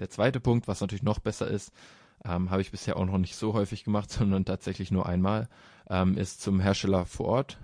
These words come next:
also wirklich zum Hersteller hinzufliegen. Lohnt sich gerade dann, wenn man eine sehr große Bestellung vorhat oder direkt mehrere Produkte sourcen möchte oder viele verschiedene Samples sich anschauen möchte.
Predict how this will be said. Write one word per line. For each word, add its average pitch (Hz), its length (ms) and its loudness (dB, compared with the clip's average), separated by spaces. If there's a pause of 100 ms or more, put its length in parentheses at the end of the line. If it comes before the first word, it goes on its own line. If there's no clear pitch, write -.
also 90 360 -2 (320)
wirklich 98 300 -2
zum 104 180 2
Hersteller 95 440 0
hinzufliegen. 127 640 0 (300)
Lohnt 110 240 4
sich - 160 -6
gerade 101 280 4
dann, 98 200 6
wenn 95 100 6
man 95 140 6
eine 92 80 2
sehr 98 160 -4
große 110 320 0
Bestellung 104 460 0
vorhat 92 480 -4
oder 90 420 2 (140)
direkt - 240 -8
mehrere 104 360 0
Produkte 101 460 4
sourcen 101 380 0
möchte 98 400 0 (400)
oder 95 320 2
viele 101 280 0
verschiedene 98 440 -2
Samples 104 440 -2
sich - 200 -6
anschauen 98 360 2
möchte. 98 440 0